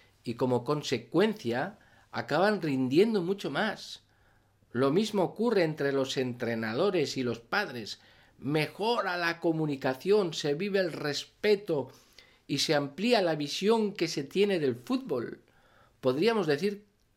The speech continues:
que donde se trabajan bien los valores, el buen ambiente general de la institución aumenta.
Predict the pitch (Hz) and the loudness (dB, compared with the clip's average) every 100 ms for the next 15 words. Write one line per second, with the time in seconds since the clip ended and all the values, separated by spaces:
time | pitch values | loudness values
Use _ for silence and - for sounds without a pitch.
0 | - 139 131 127 127 143 135 127 - 131 | -2 2 2 2 0 0 2 0 0 -2
1 | - 131 180 190 185 160 139 139 127 117 | -2 -2 0 0 -2 -2 0 0 0 -2
2 | 104 110 135 175 262 226 - _ _ _ | -2 -2 0 0 -2 -6 -14 _ _ _
3 | _ _ _ - 131 135 185 190 180 165 | _ _ _ 0 2 4 2 2 2 0
4 | 156 147 135 123 120 123 120 113 113 - | 0 -4 -4 -2 0 0 0 -4 -6 -8
5 | 113 107 110 - 143 185 233 - - 110 | -10 -8 -8 -4 0 0 0 -8 -8 -2
6 | 107 101 101 110 98 80 95 92 | -2 -2 -4 -4 -4 -8 -12 -14